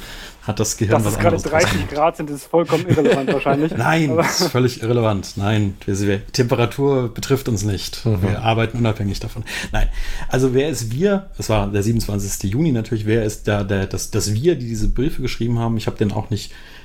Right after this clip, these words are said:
Speaker 1: ähm, ich hab den auch nicht ursprünglich in, äh, an, ans Laufen gebracht, sondern das sind,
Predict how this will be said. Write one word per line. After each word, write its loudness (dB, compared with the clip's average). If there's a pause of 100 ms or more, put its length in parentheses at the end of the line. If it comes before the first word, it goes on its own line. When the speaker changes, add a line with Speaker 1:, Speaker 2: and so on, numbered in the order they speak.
(180)
Speaker 1:
ähm, 0
ich -6
hab -2
den 2
auch -4
nicht -2
ursprünglich 0
in, 0
äh, -8
an, -4
ans -6
Laufen -2
gebracht, 0
sondern 0
das -2
sind, -2